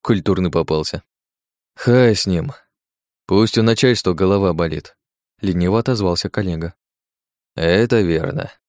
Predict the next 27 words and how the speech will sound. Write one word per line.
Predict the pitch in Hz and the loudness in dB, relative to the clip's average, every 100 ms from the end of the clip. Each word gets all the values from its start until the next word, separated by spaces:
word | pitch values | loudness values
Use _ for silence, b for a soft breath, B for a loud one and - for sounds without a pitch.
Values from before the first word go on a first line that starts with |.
| _ _ - | _ _ -4
А | 82 85 | -2 0
ты», — | 120 107 - _ _ _ | 2 0 -2 _ _ _
обратился | - 95 87 90 82 90 | -4 -2 0 -2 -2 -4
он | |
ко | 82 85 | -2 -2
мне, — | 80 - _ _ _ _ _ _ | -2 -6 _ _ _ _ _ _
«приложи | - 87 98 110 120 | -4 2 4 4 4
вот | 127 107 | 4 2
сюда | 110 107 | 2 2
руку». | 107 95 - - _ _ _ _ _ _ _ | 2 0 -4 -16 _ _ _ _ _ _ _
Ткнул | - - 95 120 | -10 -2 0 2
пальцем | 120 117 135 | 0 0 -2
на | 131 | -2
бедную | 95 95 101 | 0 0 -2
пластину, | 92 110 - 87 85 - _ _ - | -2 -4 -4 -6 -6 -10 _ _ -6
которую | 113 104 101 | -2 0 2
я | 92 | 2
заметал | 85 92 87 117 | 2 0 2 0
только | 95 85 - | 0 -2 -2
после | 80 85 90 | -6 -6 -4
его | 87 85 | -4 -4
слов. | - 85 - _ _ _ _ _ _ _ - | -4 -8 -10 _ _ _ _ _ _ _ -2
«Какую, | - 202 107 85 - | 0 2 0 0 -6
правую | - 85 110 123 101 | -2 2 4 4 2
или | 87 90 | 2 2
левую?» — | 92 92 82 78 _ _ _ _ - | 2 2 0 -6 _ _ _ _ -6
уточнил. | 98 95 - 87 82 | -2 -2 0 -2 -4